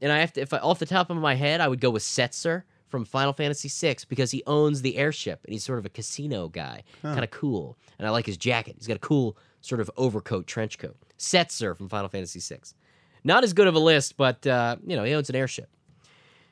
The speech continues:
Speaker 1: Two, second question, last question.
Speaker 2: Okay.
Speaker 1: Do either of you currently read or collect comics?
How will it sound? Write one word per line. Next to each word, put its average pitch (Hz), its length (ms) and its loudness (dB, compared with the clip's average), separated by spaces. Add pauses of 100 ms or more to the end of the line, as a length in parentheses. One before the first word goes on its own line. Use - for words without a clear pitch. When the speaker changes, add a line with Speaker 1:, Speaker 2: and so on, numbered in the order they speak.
(340)
Speaker 1:
Two, 262 540 6
second 175 260 -2
question, 107 360 -2
last 123 220 0
question. - 420 -10
Speaker 2:
Okay. 107 260 -6 (440)
Speaker 1:
Do 185 180 0
either 254 280 2
of 214 80 6
you 180 140 -2
currently 240 400 2
read 123 460 -4 (260)
or 131 140 0
collect 123 520 0
comics? 143 640 -2